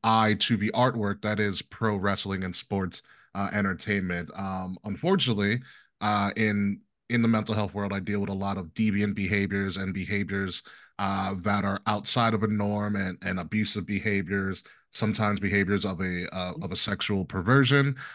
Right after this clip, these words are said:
uh, from time to time. And, uh, unfortunately, uh,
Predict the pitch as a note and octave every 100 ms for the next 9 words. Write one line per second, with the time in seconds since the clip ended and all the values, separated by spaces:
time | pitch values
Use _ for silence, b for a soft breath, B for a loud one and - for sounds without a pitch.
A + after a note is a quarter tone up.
0 | B - G#2 G#2+ A#2 G#2+ - G#2 G2+ G2+
1 | - G2+ G2+ G2+ G2 F#2 F2+ G2 F#2+ F#2
2 | G2 F2+ D3 D#3+ C3+ G#2+ G#2 F#2+ - B
3 | B B - G2 F#2+ F2+ F2